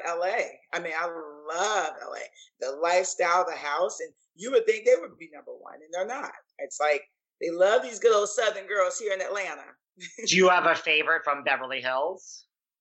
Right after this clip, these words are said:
Speaker 1: Uh, Dorit would be my favorite, her and Erika Jayne.
Speaker 2: Thank you. Nobody says this about Dorit is the
Speaker 1: I
Speaker 2: best.
Speaker 1: Let me tell you, I love her. She's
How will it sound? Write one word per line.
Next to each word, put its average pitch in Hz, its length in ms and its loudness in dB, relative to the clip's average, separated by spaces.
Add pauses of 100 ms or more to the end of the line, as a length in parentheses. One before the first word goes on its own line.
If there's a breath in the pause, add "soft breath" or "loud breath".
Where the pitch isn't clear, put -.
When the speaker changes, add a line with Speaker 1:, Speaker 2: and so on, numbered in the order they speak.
(160)
Speaker 1:
Uh, 180 320 2
Dorit 170 420 -8
would 151 120 -12
be 160 100 -16
my 139 220 -8
favorite, 143 380 -8
her 170 120 -4
and 160 100 -10
Erika 147 400 -6
Jayne. 135 380 -10 (560)
Speaker 2:
Thank 202 320 2
you. 135 240 0
Nobody 208 480 2
says 185 380 -2
this 170 160 -6
about 147 320 0
Dorit 165 400 0
is 165 180 -2 (720)
the 156 140 -2
Speaker 1:
I 185 100 4
Speaker 2:
best. 143 420 2 (560)
Speaker 1:
Let 214 120 -10
me 233 140 -16
tell 170 240 -8
you, 131 180 -18 (460)
I 165 160 -6 (200)
love 190 180 -4
her. 226 300 -10 (240)
She's 147 380 -14